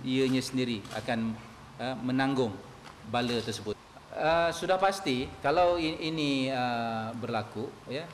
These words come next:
kita mendesak supaya S P R M menjalankan siasatan dengan segera. Ya, Rafizi dah buat, eh, penama report. Rafizi buat kenyataan report kepada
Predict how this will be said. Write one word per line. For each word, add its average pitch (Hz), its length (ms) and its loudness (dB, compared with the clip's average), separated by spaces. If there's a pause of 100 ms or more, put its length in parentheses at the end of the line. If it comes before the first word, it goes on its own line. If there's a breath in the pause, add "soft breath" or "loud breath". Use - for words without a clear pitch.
(380)
kita 170 240 0
mendesak 147 640 2
supaya 139 560 0
S 135 160 -6
P 147 80 0
R 139 160 0
M 131 320 -4
menjalankan 139 560 -2
siasatan 135 560 -4
dengan 135 180 -2
segera. 147 380 -4 (400)
Ya, 160 160 0
Rafizi 151 500 2
dah 147 160 2
buat, 156 240 2 (460 loud breath)
eh, 135 180 4
penama 143 480 2
report. 151 320 4 (540)
Rafizi 143 640 0
buat 139 320 2
kenyataan 139 880 2
report 135 340 0
kepada 131 220 0